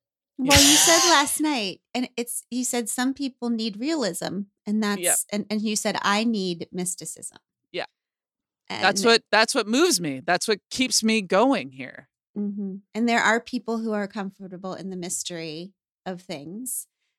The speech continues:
Speaker 1: And while Sister's points make so much sense to me, they also make sense to someone who prefers control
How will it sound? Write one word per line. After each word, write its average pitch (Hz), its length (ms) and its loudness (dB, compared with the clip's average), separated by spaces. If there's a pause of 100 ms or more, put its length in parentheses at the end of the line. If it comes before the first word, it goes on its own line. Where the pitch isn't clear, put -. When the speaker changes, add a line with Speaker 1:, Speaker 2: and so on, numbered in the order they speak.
(160)
Speaker 1:
And 208 360 -4
while 202 540 0
Sister's 208 640 -6
points - 420 -6
make 185 220 -6
so 202 160 -6
much - 220 -6
sense 202 360 -4
to 214 80 -6
me, 180 320 -4
they 165 160 -6
also 220 360 0
make 190 200 -4
sense 185 360 -6
to 196 120 -8
someone 190 520 -4
who 175 460 -4
prefers 180 460 -6
control 185 760 -6